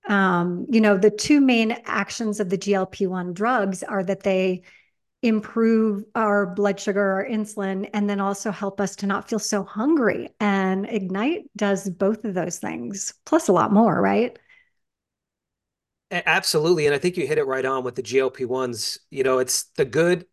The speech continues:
Speaker 2: the bad, and the ugly. And early on, you know, because you saw the who's who in the, in the magazines losing all this weight, you saw the glamour approach. But now what we're starting to see with some time passing is some of those complications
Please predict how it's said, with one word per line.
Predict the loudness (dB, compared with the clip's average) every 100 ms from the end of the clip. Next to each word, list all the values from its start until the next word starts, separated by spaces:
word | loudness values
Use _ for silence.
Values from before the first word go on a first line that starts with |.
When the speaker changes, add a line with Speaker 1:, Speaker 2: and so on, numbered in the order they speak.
| -8
Speaker 2:
the | -6 -2 -4 -6 _ -4
bad, | -2 -2 -6 _ _ -8
and | 0
the | 2
ugly. | 4 2 0 -2 -12 -20 -14 -8
And | -6 0
early | 4 4 4
on, | 2 2 -2 -6
you | -4
know, | -2
because | -2 -6 0 0 0
you | -4
saw | -2 -2
the | -2
who's | -2 -4 -4
who | 0 0
in |
the, | 0 -2 -6
in |
the | -6
magazines | -2 0 0 0 -2 -4 -2
losing | -2 -2 -4
all | -2 0
this | -2 -2
weight, | -2 -2 -4 -12 -20 -20 -14
you | -6 -2
saw | 2 4
the | 4
glamour | 2 2 2 2
approach. | 0 -2 -4 -4 -2
But | -6
now | -4 -2 2
what | 2 2
we're | -6 _ -8
starting | -6 -4 -4 -4
to | -6
see | -6 -4 -2
with | -2 0
some | -4 -6
time | -4 -2 -2
passing | -2 -2 0 0 -2 -4 -20 -20 _
is | 0 4 4
some | 2 0 0 0 2
of | 2
those | 0
complications | -2 -2 -2 -2 -2 -2 -4 -4